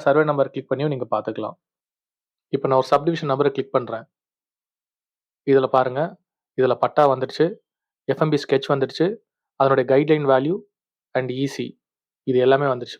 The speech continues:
பாருங்க. இது மாதிரி இதுல இருக்க டேப் எதை கிளிக் பண்ணாலும் உங்களுக்கு டாக்குமெண்ட்ஸ் டவுன்லோட் ஆயிடும்.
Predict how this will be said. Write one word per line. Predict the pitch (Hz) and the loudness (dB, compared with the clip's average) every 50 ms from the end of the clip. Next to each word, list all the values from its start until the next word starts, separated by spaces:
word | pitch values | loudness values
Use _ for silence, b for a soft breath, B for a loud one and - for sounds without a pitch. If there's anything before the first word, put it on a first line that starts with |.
| - | -6
பாருங்க. | 117 110 107 110 113 131 160 _ _ _ _ _ _ _ _ _ _ _ _ _ _ _ _ _ _ _ _ _ _ _ _ _ _ _ _ _ _ - - 147 | -6 -6 -6 -12 -20 -20 -20 _ _ _ _ _ _ _ _ _ _ _ _ _ _ _ _ _ _ _ _ _ _ _ _ _ _ _ _ _ _ -4 -2 -2
இது | 139 143 | 0 2
மாதிரி | 143 156 170 170 | 2 4 4 4
இதுல | 147 131 139 | 4 4 2
இருக்க | 139 135 170 160 - | 2 2 0 0 4
டேப் | 147 147 156 151 143 127 | 4 4 4 4 2 0
எதை | 127 143 - | -2 -4 -6
கிளிக் | - 139 - - | -8 -8 -4 -4
பண்ணாலும் | 147 135 131 123 139 160 165 | 0 0 2 2 2 2 0
உங்களுக்கு | 143 131 131 - 156 127 | 0 -2 -2 0 0 0
டாக்குமெண்ட்ஸ் | 117 117 - - 127 135 131 - | 0 0 -2 -4 -10 -8 -4 -2
டவுன்லோட் | 123 117 117 120 117 113 110 | -2 0 0 0 -2 -2 -2
ஆயிடும். | 110 110 123 139 190 | -2 -2 -2 -2 -4